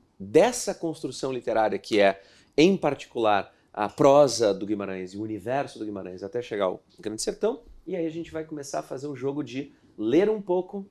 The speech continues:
e eu analisar um pouco. Ler um pouco e eu analisar um pouco, tá bom? O primeiro ponto que eu queria chamar a atenção de vocês é o seguinte.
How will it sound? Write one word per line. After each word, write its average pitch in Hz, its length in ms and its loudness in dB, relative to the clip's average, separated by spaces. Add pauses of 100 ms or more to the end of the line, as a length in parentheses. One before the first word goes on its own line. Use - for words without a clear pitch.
e 139 100 -14
eu 143 140 -2
analisar 139 400 -4
um 127 80 -8
pouco. - 340 -18
Ler 131 300 0
um 196 80 -2
pouco 175 420 -4
e 160 60 -2
eu 147 100 -4
analisar 139 360 -10
um 123 80 -12
pouco, - 200 -20 (200)
tá - 60 -20
bom? 202 320 2 (200)
O 226 60 -14
primeiro 320 360 4
ponto 254 400 -2
que - 100 -6
eu 165 60 -2
queria 160 220 -2
chamar 143 300 0
a - 20 0
atenção 143 440 -2
de 123 120 -8
vocês 135 400 -2
é - 20 -2
o 151 60 -2
seguinte. 104 500 -10